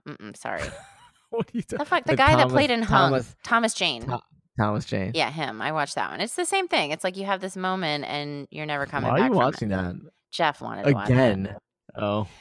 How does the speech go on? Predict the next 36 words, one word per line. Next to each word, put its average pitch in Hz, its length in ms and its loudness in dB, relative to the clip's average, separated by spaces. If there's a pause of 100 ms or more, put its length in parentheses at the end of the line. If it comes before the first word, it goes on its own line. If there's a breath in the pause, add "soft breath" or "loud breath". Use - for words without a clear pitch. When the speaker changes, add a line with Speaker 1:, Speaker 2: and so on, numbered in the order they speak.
Speaker 2:
<laughs> - 140 -20
God. - 460 -6
Speaker 1:
So 226 400 6
anyway, 156 680 4
uh, 165 560 6
s-, - 140 -14
after 208 300 2
he 208 200 -4
has 170 240 0
his 170 160 -2
moment 151 320 -2
of 139 80 -2
screaming, 143 640 -4
he 143 580 -4 (100)
put, - 240 -2
like, 143 240 -2
cleans 247 300 -6
himself 202 380 -2
up 139 220 2
and 151 120 -4
he 147 80 -4
rides 143 320 -2
out 147 160 0
to - 100 -10
this 127 180 -6
trailer. 143 640 -2 (280)
And 143 500 -2
this 139 180 -4
trailer 160 380 0
has 139 300 -4
this, 131 380 -8
uh, 113 420 -4
this 135 160 -12
guy 170 240 0
in 120 200 -6
it. 117 220 -4